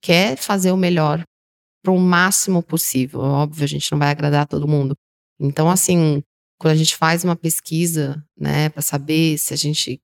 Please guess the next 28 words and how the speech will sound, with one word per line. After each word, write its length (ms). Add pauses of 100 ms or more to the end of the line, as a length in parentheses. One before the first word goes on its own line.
que 140
que 80
a 20
gente 260
errou, 320
o 40
que 120
que 80
a 40
gente 200
pode 280
melhorar, 580 (480)
quando 180
vem 560 (380)
esse 300
feedback 580
pra 100
gente 220
é 20
muito 280
importante, 440
porque 120
a 20
gente 260
fala 160
assim, 200
"Nossa, 340
olha, 380